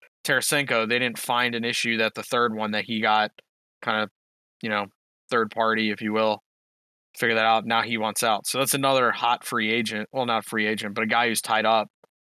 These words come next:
who's looking to move in a very weird summer it's gonna be 'cause the expansion draft and everything else is fast upcoming. That'll be interesting to see where Vlad goes.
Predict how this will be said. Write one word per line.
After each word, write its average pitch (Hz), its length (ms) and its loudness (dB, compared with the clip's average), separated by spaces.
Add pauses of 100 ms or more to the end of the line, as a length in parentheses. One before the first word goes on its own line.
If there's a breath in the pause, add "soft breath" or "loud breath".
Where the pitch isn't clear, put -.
(460)
who's 107 380 -4 (120)
looking 113 260 -2
to 104 60 0
move 110 460 -2 (300)
in 123 80 -2
a 117 80 2
very 135 300 4
weird 120 600 0
summer 120 380 0
it's 107 160 -2
gonna 110 140 -2
be 107 220 0
'cause 104 240 -8
the 107 320 -2 (440)
expansion 120 480 -2
draft 117 340 2
and 113 80 0
everything 113 300 0
else 110 240 0
is 107 120 -4
fast 107 300 -2
upcoming. 104 440 -4 (460)
That'll 117 160 2
be 110 120 -2
interesting 107 420 -2
to 107 60 -4
see 117 140 0
where 110 160 2
Vlad 107 300 2
goes. 107 400 -2